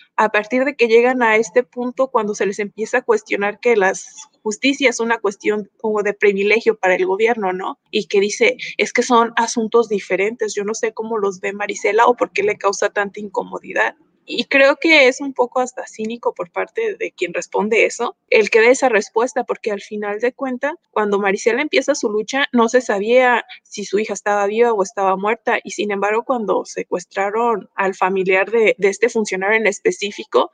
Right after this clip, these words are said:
tampoco se sabía si estaba vivo o estaba muerto, y la resolución a su, a su demanda en específico, que era encontrar a ese familiar,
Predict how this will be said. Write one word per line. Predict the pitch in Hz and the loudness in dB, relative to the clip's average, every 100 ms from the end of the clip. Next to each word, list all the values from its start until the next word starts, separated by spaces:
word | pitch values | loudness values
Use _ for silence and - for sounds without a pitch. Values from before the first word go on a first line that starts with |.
| - | -4
tampoco | 226 202 - | -2 0 2
se | 370 339 | 4 4
sabía | 240 220 | 4 2
si | 240 | 2
estaba | - 220 214 | -2 0 0
vivo | 208 208 208 | 0 -2 -4
o | |
estaba | 202 196 196 | -2 -2 0
muerto, | 190 214 - 277 | 0 -4 2 2
y | 220 | 4
la | 196 | 0
resolución | 196 185 196 190 - 202 202 - | -2 -4 -2 -2 0 -2 -2 -2
a | 233 226 | -2 -2
su, | - 190 180 160 - _ | 2 4 4 2 -4 _
a | 202 | -8
su | 190 190 | -6 -4
demanda | 190 190 220 | -2 -2 -2
en | 254 | 0
específico, | 220 - 208 233 240 226 175 | -2 -2 -6 -4 -6 -4 -6
que | - 180 | -4 -4
era | 190 214 208 | 0 2 2
encontrar | 190 175 165 170 190 220 | 0 -6 -6 -2 0 2
a | 208 | 0
ese | 233 | -2
familiar, | 226 202 180 175 196 349 | -2 -2 0 0 0 -2